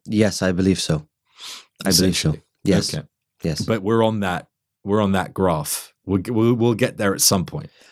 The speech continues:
Speaker 1: I, well, I think there are, there are pockets of, of innovation and there are pockets of, of progress, but as a whole, I think it's, it's, it's slow. I mean,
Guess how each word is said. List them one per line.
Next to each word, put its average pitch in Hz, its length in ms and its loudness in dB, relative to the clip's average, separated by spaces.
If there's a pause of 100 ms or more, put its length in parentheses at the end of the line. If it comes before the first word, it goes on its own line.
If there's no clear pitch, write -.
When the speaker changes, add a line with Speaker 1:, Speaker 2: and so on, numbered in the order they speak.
(160)
Speaker 1:
I, - 140 -4
well, 190 80 0
I 185 100 4
think 247 260 -2
there 196 180 2
are, 131 200 2
there 131 220 0
are 113 140 0
pockets - 760 -2
of, 90 440 0
of 85 220 0
innovation 90 600 2
and 90 160 4
there 87 140 4
are 87 80 2
pockets 92 520 -2
of, 80 400 -2
of 82 240 -6
progress, 101 560 0 (640)
but 104 220 -2
as 107 160 0
a 104 60 2
whole, 110 520 0
I - 80 -8
think - 240 -4
it's, - 260 -8 (120)
it's, - 320 -8
it's - 140 -6
slow. 76 420 -4 (320)
I 113 80 0
mean, 107 200 2